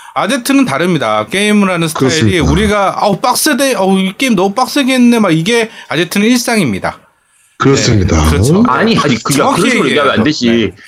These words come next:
Speaker 1: 네.
Speaker 3: 야, 나는 게임 난이도를 낮게 하고 그냥 느긋하게 하니까 그냥 그런 거.
Speaker 2: 아니야, 아니야, 아니야, 아니야. 아닌 것 같아. 네.
Speaker 1: 네, 결론
Speaker 2: 아닌
Speaker 1: 내시죠.
Speaker 2: 걸로 합시다.
Speaker 1: 네, 그런
Speaker 2: 어, 아닌 걸로
Speaker 1: 그렇죠.
Speaker 2: 합시다.
Speaker 1: 네.
Speaker 2: 자,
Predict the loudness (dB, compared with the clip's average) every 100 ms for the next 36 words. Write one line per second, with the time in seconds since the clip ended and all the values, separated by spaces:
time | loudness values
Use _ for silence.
0 | -20 -16 -4 -2 0 0 -2 -4 -8 -4
1 | -2 -2 -2 0 0 2 -2 -4 -4 -2
2 | -4 -4 -6 -4 -6 -4 -4 -4 -4 -6
3 | -6 -6 -4 -4 -2 -2 0 0 2 2
4 | 2 0 0 0 -2 -2 -6 -10 -14 -6
5 | 0 2 2 2 -2 -6 -6 -14 -20 -20
6 | -20 -8 -4 0 0 -2 -4 -8 -2 0
7 | 2 2 2 4 2 0 -4 -4 -6 -6
8 | -6 -2 -2 0 0 0 0 0 -2 -4
9 | -4 -8 _ _ _ -6 -4 -2 0 -2